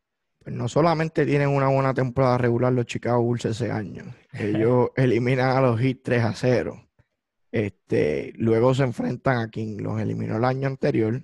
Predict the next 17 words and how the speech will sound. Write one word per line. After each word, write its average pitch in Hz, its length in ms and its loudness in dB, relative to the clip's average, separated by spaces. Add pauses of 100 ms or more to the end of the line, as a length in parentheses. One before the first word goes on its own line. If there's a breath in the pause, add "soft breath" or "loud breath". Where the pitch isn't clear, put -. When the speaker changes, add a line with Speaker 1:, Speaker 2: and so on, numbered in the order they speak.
Speaker 1:
este, 107 440 -10
Orlando, 110 720 -2 (440)
y 120 140 0
lo 113 140 2
mismo, 113 420 -4 (260)
cuatro 120 420 2
a 110 80 -2
cero - 460 2
en, 107 260 -8
en 110 100 -4
la 104 80 -2
conferencia, 110 920 -2
la 113 140 -2
final 117 240 -4
de 120 40 2
la 123 100 2
conferencia 117 680 -2